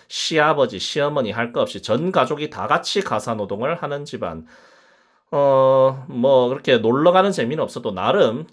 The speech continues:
그래도 가족의 화합하는 의미에서는 뭐 괜찮은 것 같습니다. 자, 이제 사 위부터는 좀 빨간색으로 좀 부정적인 의미로 표시를 해봤는데, 사 위는 다 같이 모여서 차례를 지내는데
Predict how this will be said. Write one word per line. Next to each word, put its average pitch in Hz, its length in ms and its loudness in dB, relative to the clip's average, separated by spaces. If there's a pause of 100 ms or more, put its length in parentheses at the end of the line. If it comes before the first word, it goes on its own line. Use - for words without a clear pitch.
그래도 117 500 -4
가족의 113 440 -4
화합하는 175 460 0
의미에서는 95 680 -10 (160)
뭐 92 180 -12
괜찮은 101 380 -10
것 92 60 -10
같습니다. 80 480 -14 (1000)
자, 95 880 -6
이제 131 160 -6
사 107 260 -2
위부터는 120 840 -2
좀 101 200 -4
빨간색으로 113 800 -2
좀 92 200 -8
부정적인 117 520 -2
의미로 90 320 -6
표시를 110 320 -6
해봤는데, 87 600 -6
사 95 300 -4
위는 120 720 -4 (460)
다 104 160 0
같이 120 280 0
모여서 98 400 0
차례를 139 400 -2
지내는데 107 760 0